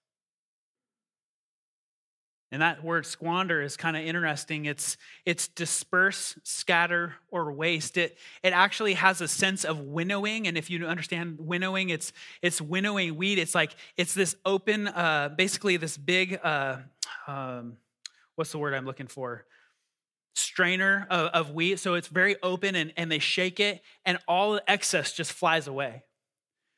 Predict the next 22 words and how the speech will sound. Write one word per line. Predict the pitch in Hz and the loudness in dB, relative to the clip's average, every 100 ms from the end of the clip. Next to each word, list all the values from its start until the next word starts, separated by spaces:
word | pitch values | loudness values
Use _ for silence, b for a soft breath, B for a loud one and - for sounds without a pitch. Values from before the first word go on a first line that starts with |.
| _ _ _ _ | _ _ _ _
So | - | 0
that's | 190 220 202 | 4 2 2
literally | 196 214 226 202 | 2 4 6 4
like | 170 | 2
throwing | - 185 196 190 | 0 0 2 2
money | 180 185 | 0 0
out | 180 170 | 0 -2
the | |
window. | 160 147 113 107 - | -4 -6 -8 -14 -6
I | 170 | -2
mean, | 180 | 0
he's | 156 208 175 | 2 2 2
just | 180 160 - | -2 -4 0
partying, | 196 214 214 208 208 | 2 4 2 0 -2
he's | 180 160 | -2 -2
having | 139 143 | -2 -2
fun, | 139 202 196 | 0 2 2
he's | 190 208 | 0 0
just | 190 160 | -2 0
like, | 156 147 - B B | 0 0 -6 B B
get, | 202 196 - - | -2 -2 -4 0
throw, | 208 | 2